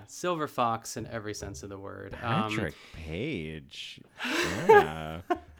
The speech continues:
Speaker 2: Like, I'm gonna put a little dog ear on that page.
Speaker 1: Yes.
Speaker 2: <laughs>
Speaker 1: Um, but as far as, like, the, the, the impact of it, you know what I mean? It's like her,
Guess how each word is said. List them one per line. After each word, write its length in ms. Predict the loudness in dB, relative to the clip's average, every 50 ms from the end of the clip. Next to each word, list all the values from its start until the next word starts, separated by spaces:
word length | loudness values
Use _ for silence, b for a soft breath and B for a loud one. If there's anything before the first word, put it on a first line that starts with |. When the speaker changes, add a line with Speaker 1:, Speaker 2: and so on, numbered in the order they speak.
| -12 -8
Speaker 2:
Like, 240 | -6 -6 -4 -2 0
I'm 80 | 0 2
gonna 120 | 2 0
put 180 | 0 -2 -2 0
a 40 | 0
little 200 | 0 -2 -2 -4 0 2
dog 360 | 4 6 6 6 4 2 0
ear 240 | -4 -4 -4 -2 -2
on 180 | -4 -4 -4 -6
that 220 | -6 -8 -10 -10
page. 760 | -8 -6 -4 -4 -4 -6 -8 -10 -10 -12 -12 -14 -14 -14 -14 -8 -6
Speaker 1:
Yes. 760 | -4 -4 -4 -4 -4 -2 -2 -2 -2 -2 -4 -6 -6 -4 -2
Speaker 2:
<laughs> 60 | -2 -2 -2 -2 -4 B B B B B B B B B B B _ _ -20 -20 _ _ _ _ _ _ -20 -20 -20 -20 -20 -12 -2 2
Speaker 1:
Um, 440 | 4 6 6 6 6 4 2 0 -2 -4
but 360 | 0 2 2 2 2 0 -4
as 300 | -10 0 2 2 2 4
far 240 | 4 4 4 4 4
as, 260 | 2 2 0 -2 -2
like, 300 | 0 0 0 0 0 0
the, 360 | 2 2 4 4 2 2 0 -4 -12 _ _ _ _ _ _ _ _ _ _ _ _ _ _ _ _ _ -20 -20 -20 -20 -20 -20 _ _ -8
the, 280 | -6 -6 -6 -4 -4
the 220 | -4 -4 -4 -4 -4
impact 600 | -2 -2 -2 -4 -2 0 0 0 -2 -2 -4 -6
of 160 | -4 -4 -4
it, 100 | -4 -2
you 120 | -2 0
know 80 | 0 0
what 100 | 0 -2
I 60 | -2
mean? 160 | -2 -2 -4
It's 140 | -4 -4 -4
like 180 | -4 -4 -4 -4
her, 300 | -4 -2 -2 -2 -2